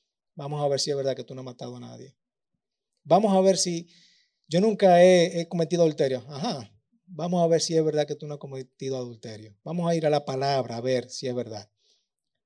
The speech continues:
si esa es la definición de adulterio que tú tienes.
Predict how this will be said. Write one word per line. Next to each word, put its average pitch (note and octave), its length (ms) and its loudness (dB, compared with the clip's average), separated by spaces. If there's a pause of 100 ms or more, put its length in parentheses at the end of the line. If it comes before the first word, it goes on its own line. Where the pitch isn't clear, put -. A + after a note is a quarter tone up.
(140)
si - 160 -10
esa D#3 140 0
es D#3+ 200 0
la D3+ 120 0
definición C#3+ 420 -4
de D3+ 60 0
adulterio C#3 420 -2
que B2+ 100 -12
tú B2 140 -10
tienes. A#2 560 -16